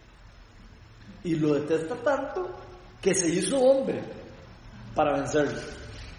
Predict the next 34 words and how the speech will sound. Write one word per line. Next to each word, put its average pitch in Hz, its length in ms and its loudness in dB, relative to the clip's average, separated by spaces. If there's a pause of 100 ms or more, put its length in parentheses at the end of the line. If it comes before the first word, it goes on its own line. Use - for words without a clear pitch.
(1000)
O - 40 -14
sea, 151 180 0
tan 139 260 -4
es 170 140 -2
así 240 300 -2 (580)
que, 143 120 -6 (200)
que 147 360 -2
hizo 226 600 0
lo, 147 300 -4 (920)
lo 156 160 0
más 180 300 0
increíble 262 720 -2
que 165 80 -6
pudo 185 320 0
haber 240 260 2
hecho, - 140 -6 (800)
que 170 80 0
es 143 120 0
haber 143 320 0
enviado 214 280 0
a 214 40 0
su 208 120 2
hijo 330 240 0 (500)
hecho 196 340 2
hombre 320 280 -2
a - 60 -8
que, 175 220 0
a - 140 -4
que 151 80 -2
sufriera 208 480 0
en 165 60 -2
el 151 160 0
mundo 220 400 0 (260)
caído, 233 380 4